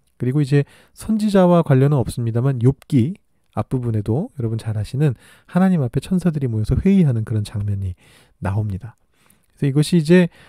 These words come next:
어, 보통 우리가 천상회의다, 하나님 어전회의다 이렇게 부르는데요.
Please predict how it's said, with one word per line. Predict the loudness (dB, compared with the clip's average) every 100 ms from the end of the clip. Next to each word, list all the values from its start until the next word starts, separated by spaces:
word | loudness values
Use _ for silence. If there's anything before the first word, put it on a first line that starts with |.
| _ _
어, | -4 -2 -2 -4 -6 -10 _ _ _ _
보통 | -2 0 0
우리가 | 0 0
천상회의다, | 0 2 2 2 2 2 4 2 0 -2 -2
하나님 | 0 0 -2 -4
어전회의다 | 0 2 4 4 4 2 -2
이렇게 | -6 -6
부르는데요. | -4 -4 -2 -2 -4 -4